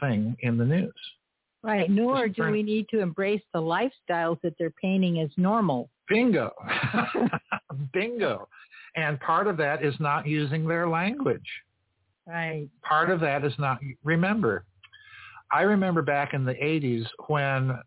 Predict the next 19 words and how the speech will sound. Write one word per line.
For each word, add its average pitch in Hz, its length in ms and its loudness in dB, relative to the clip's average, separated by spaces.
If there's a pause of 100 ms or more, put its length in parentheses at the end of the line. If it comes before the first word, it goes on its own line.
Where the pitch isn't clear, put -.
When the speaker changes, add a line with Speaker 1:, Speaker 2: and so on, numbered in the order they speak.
(920)
Speaker 1:
forms 127 520 2 (1000)
changed 160 440 0
from 131 340 0
is 143 160 0
your 131 240 0
sex 143 240 -2
male 143 200 0
or 123 220 2
female 120 500 2
to 127 80 0
what's 135 260 2
your 113 120 0
gender. 120 640 -2 (800)
Speaker 2:
Right. 185 100 0
Speaker 1:
And 123 420 2
I 139 180 4
was 147 200 2
back, 139 360 -2 (920)
uh, 120 200 0